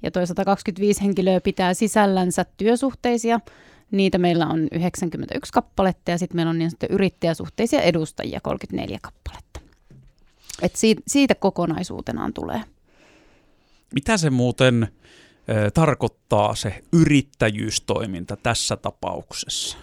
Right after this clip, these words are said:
Speaker 1: No he, he toimivat ihan itsenäisinä yrittäjinä ja, ja tekevät sitä kautta sitä, sitä myyntiä. Ja toki heillä on sit käytössänsä meidän, meidän tilat ja, ja laitteet ja muut, mutta muuten ovat ihan täysin sit,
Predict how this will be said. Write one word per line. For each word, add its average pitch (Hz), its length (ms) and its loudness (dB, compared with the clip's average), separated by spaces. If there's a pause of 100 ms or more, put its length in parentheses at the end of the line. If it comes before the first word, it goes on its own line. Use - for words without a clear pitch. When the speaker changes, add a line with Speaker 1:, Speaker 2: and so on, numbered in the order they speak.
Speaker 1:
No 311 80 6
he, 311 260 8
he 233 100 6
toimivat 202 520 6
ihan 196 280 4
itsenäisinä 175 680 2
yrittäjinä 156 760 -2 (400)
ja, 175 160 -4 (140)
ja 160 200 -2 (160)
tekevät 170 400 -4
sitä 185 280 -4
kautta - 320 -4
sitä, - 240 -6 (420)
sitä 160 420 -2
myyntiä. 170 560 0
Ja - 160 0 (360)
toki 170 300 -2
heillä 185 220 0
on 180 100 0
sit - 180 -10
käytössänsä 185 580 2
meidän, 180 400 2 (320)
meidän 240 300 8
tilat 214 380 8
ja, 202 160 6 (400)
ja 196 100 2
laitteet 190 440 4
ja 180 100 2
muut, 170 280 2
mutta 185 200 -2
muuten 175 340 0
ovat 180 240 -2
ihan 160 180 -4
täysin 156 280 -6
sit, - 240 -12